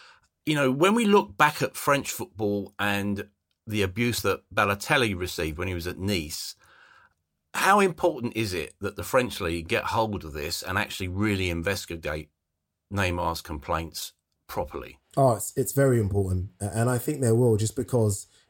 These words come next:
Speaker 2: it's Neymar, right? Um, you're talking of one of the, the biggest profiles in not just football, in world sport.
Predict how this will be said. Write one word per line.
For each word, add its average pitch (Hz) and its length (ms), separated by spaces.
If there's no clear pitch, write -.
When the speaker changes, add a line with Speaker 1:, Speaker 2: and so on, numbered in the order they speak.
Speaker 2:
it's 113 200
Neymar, 107 420
right? 104 260
Um, 101 220
you're 104 120
talking 104 440
of 95 220
one 107 180
of 95 80
the, 101 200
the 98 100
biggest 104 480
profiles 101 580
in 98 260
not 127 140
just 107 180
football, 98 320
in 95 100
world 104 240
sport. 98 460